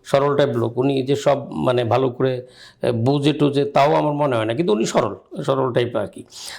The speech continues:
তো ওনাকে, আহ, জাহাঙ্গীর সাহেবকে, আহ, এই মন্ত্রণালয় না দিয়ে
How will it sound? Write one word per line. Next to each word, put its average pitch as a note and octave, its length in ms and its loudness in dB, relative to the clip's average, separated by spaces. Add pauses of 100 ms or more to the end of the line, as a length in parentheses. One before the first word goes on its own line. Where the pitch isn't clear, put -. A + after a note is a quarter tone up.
(120)
তো G3 100 4
ওনাকে, F#3+ 640 2
আহ, E2 1000 0
জাহাঙ্গীর D3+ 280 2
সাহেবকে, D3+ 400 -2
আহ, C#3+ 520 -6
এই C#3 220 -4
মন্ত্রণালয় C3+ 720 0
না C#3+ 200 0
দিয়ে G#2 440 -2